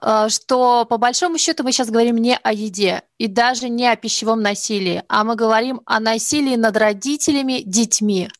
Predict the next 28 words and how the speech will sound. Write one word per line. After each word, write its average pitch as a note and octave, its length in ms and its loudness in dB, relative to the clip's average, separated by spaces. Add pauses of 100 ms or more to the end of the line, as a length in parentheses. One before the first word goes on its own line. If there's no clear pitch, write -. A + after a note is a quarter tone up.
(140)
<laughs> - 260 -10
Потому - 440 0
что - 260 0 (320)
получается, D4+ 580 2
что - 180 0
кормление, B3+ 960 0
э, G#3+ 540 2
такой A#3 340 0
как G#3+ 160 -12
бы A3 140 2
очень-очень, A#3 800 2
э, G#3 720 2
тяжелый C#4 440 2
период B3 300 0
для A3+ 160 2
родителей, A#3+ 540 0
но A#3 100 0
это B3+ 180 -6
действительно C4 500 -2
на G#3+ 140 0
самом A3 280 -2
деле G#3 260 0
как F#3 160 -12
бы F#3+ 120 -4
так, D#4 340 0 (280)
действительно A#3 520 -2
много A3 280 0
сложностей, C#4 840 0